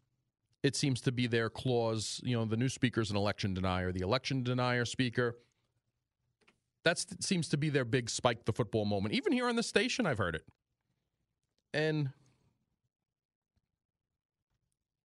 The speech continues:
listen, if, if that's your stance,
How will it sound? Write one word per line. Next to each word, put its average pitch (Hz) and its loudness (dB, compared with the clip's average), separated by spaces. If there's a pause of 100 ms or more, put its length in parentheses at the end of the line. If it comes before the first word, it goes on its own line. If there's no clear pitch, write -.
(1000)
listen, 95 0
if, 139 2
if 147 0
that's 190 2
your 190 0 (840)
stance, - 0